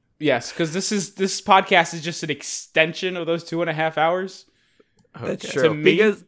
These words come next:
Speaker 2: like, <laughs> well, and here's the thing. We know all of the viewers, they're just watching the movie and then they go straight into the podcast.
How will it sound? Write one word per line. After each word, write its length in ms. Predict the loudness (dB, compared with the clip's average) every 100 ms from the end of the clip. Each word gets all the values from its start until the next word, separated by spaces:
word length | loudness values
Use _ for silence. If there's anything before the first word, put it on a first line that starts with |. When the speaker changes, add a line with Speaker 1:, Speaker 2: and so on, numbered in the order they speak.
| _
Speaker 2:
like, 240 | 2 2 2 -4
<laughs> 120 | 0
well, 400 | 4 4 2 -6 _ -2 2 4
and 160 | 4
here's 240 | 2 0 -4
the 100 | -6
thing. 340 | -4 -2 -4 -14 -10
We 160 | -4 2
know 220 | 4 4
all 240 | 8 8 8
of 120 | 2
the 60 | -2
viewers, 520 | 0 0 0 -2 -6 _ -4
they're 320 | 6 8 8
just 320 | 4 0 0
watching 480 | 2 4 4 2 -2
the 60 |
movie 440 | -2 -2 0 0 2
and 160 | 4
then 100 | 4
they 120 | 4 4
go 100 | 2
straight 260 | 2 2
into 180 | 0 -4
the 80 | 2
podcast. 600 | 2 2 -2 -12 -12